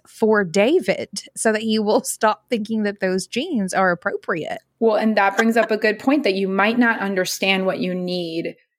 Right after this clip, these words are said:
Speaker 2: to infuse into your company culture until it's, you're faced with it.
Speaker 1: For sure.
Speaker 2: Right. So, like, as you're hiring people, they might, they'll,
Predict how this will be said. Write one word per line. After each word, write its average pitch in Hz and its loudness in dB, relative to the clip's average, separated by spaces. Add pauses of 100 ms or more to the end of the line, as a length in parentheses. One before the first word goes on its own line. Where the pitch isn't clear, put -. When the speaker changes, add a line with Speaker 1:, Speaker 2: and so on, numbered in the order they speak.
(100)
Speaker 2:
to 196 0
infuse 247 2
into 196 0
your 175 0
company 165 -6
culture 165 -2 (640)
until 190 0
it's, - -6 (220)
you're 185 0
faced 240 0
with - -10
it. - -10 (320)
Speaker 1:
For 247 -2
sure. 233 2 (160)
Speaker 2:
Right. 175 0
So, 190 0
like, 180 2 (240)
as 196 0
you're 208 2
hiring 208 0
people, 165 -4 (840)
they 196 2
might, 220 0
they'll, 214 2